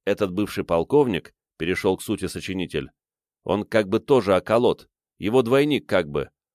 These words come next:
Ну вот как вы здесь, и мои папа, мама там».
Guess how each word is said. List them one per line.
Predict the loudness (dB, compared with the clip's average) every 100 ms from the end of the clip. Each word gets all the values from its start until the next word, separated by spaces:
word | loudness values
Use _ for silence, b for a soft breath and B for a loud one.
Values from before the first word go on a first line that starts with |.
| _ _ _
Ну | 0 2
вот | 2
как | 2 0
вы | 2 0
здесь, | 2 -2 -2 -8 _ _
и | -2
мои | 2 2
папа, | 2 0 2 -2
мама | 0 0 -2
там». | -2 -2 -4